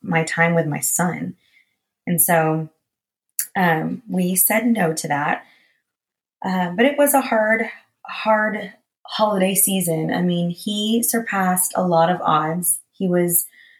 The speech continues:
not supposed to make it past Thanksgiving, and he made it past Thanksgiving. He made it past Christmas, and he made it past New Year's. And so he defeated a lot of odds there, but it was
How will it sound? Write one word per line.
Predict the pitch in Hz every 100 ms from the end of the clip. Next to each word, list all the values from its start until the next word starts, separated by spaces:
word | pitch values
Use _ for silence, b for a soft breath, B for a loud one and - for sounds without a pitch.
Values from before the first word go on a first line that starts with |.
| B
not | 190 185
supposed | - 196 -
to |
make | 180 165 196
it | 180 -
past | 180 170 175 -
Thanksgiving, | 160 156 - 156 156 165
and | 170
he | 160
made | 156
it | 160
past | - 165 165
Thanksgiving. | 165 160 - - 170 190
He | 190
made | 170 156
it | 156
past | - 156 -
Christmas, | - 165 175 180 185
and | 175
he | 165
made | 160 160
it | -
past | 160 160 156 - - -
New | 190 220
Year's. | 143 - - - b b b b _ _ _
And | 185 170
so | 180 170
he | 170
defeated | 202 233 202 190 180
a | 185
lot | 165 165
of | 160
odds | - - -
there, | - 180 185
but | 170 160 -
it | 180
was | 190 190 190